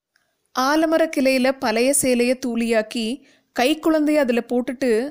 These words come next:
அறுவடை வயல்ல வேலை செஞ்சபடியே நொடிக்கொரு தடவை திரும்பி பார்க்குற அம்மா கிட்டயும், அப்பார்ட்மெண்ட் பார்க்கோட சிமெண்ட் பெஞ்சில் காத்துட்டு இருக்க மகனை ஆஃபீஸ் முடிஞ்சு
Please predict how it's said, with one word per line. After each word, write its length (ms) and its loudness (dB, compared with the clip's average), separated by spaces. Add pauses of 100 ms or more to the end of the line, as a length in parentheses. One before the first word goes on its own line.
(120)
அறுவடை 460 0
வயல்ல 380 0
வேலை 360 0
செஞ்சபடியே 600 0 (560)
நொடிக்கொரு 500 2
தடவை 360 0
திரும்பி 300 -2
பார்க்குற 400 -2
அம்மா 300 -2
கிட்டயும், 540 -2 (760)
அப்பார்ட்மெண்ட் 640 0
பார்க்கோட 400 2
சிமெண்ட் 480 0
பெஞ்சில் 480 0
காத்துட்டு 380 -4
இருக்க 240 -4
மகனை 400 -2 (680)
ஆஃபீஸ் 440 0
முடிஞ்சு 420 2